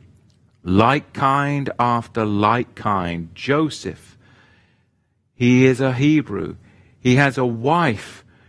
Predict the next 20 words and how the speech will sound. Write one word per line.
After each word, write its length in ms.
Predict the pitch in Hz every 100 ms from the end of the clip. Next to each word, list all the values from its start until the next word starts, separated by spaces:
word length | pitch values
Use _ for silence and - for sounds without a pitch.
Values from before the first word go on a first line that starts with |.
| _
who 200 | 139 139
is 140 | 131
a 80 | 123
pagan, 720 | - - 143 143 113 90 90 - - -
and 140 | 113
he 160 | 120 123
is 100 | 107
given 460 | 98 131 139 135 123
birth 640 | 101 147 147 110 - - - -
to 140 | 123
children 640 | - - 151 156 135 107 101
that 180 | 110 -
are 100 | 107 -
partly 680 | - 143 156 175 - 135
good 300 | 123 143 143
Hebrews 720 | 110 135 135 107 95 95 101 - - - _
and 200 | 120 110 -
partly 840 | - 147 147 143 - 113 110 113
spiritual 840 | - - - 110 113 107 - 113
pagans. 760 | 107 104 92 87 87 76 - -